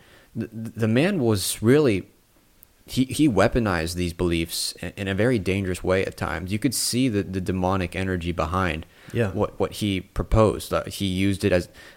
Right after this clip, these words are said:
Speaker 1: uh, to legitimize, you know, racism, eugenics,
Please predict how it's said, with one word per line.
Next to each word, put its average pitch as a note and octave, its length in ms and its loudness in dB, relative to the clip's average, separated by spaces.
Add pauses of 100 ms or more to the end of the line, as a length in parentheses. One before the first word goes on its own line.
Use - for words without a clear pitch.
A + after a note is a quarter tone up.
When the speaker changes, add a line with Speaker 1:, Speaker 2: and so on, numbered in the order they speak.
Speaker 1:
uh, G1+ 320 -8 (500)
to F2 500 2 (640)
legitimize, G2 800 4
you F#2+ 60 2
know, E2+ 120 2
racism, F#2+ 840 0
eugenics, F2+ 920 -2